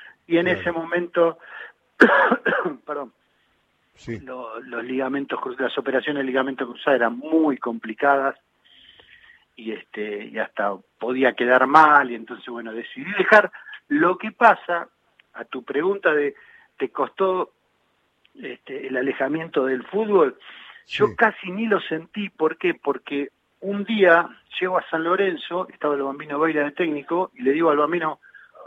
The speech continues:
Speaker 1: "Bambi", le digo, "mirá, voy a dejar el fútbol, no de más, mi rodilla no quiere saber nada". Y él me dice, <clears throat> "Bueno, mirá, yo estaba esperando que vos decidieras para incorporarte a, a mi cuerpo técnico".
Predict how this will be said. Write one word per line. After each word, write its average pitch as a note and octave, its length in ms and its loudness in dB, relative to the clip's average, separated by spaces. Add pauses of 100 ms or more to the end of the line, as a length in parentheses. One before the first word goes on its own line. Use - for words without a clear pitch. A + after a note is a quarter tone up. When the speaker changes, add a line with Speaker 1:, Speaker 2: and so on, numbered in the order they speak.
(220)
Speaker 1:
"Bambi", F3+ 320 4
le D#3+ 100 -2
digo, D#3 160 -4
"mirá, D#3 300 0 (1040)
voy D#3 160 -6
a - 20 -4
dejar D3 240 0
el B2+ 100 -8
fútbol, D3 500 -8
no C3 240 -2
de B2+ 80 -2
más, C#3 320 4
mi B2+ 120 -2
rodilla A#2+ 400 -4
no A#2+ 180 -6
quiere A#2+ 240 -6
saber B2 300 -6
nada". C3+ 280 -4 (140)
Y G#3+ 180 0
él B3+ 100 6
me A3 100 6
dice, G3+ 420 2 (140)
<clears throat> - 1160 -10
"Bueno, G3 260 6
mirá, F#3 240 6
yo E3+ 100 -6
estaba G3 200 0
esperando D#3+ 500 0
que C#3+ 60 -10
vos F#3 240 -2
decidieras F#3 420 -8
para D#3 160 -2
incorporarte D#3 720 2
a, D#3 60 4 (100)
a C#3 40 -4
mi D3+ 160 -8
cuerpo F3 420 0
técnico". B2 560 -4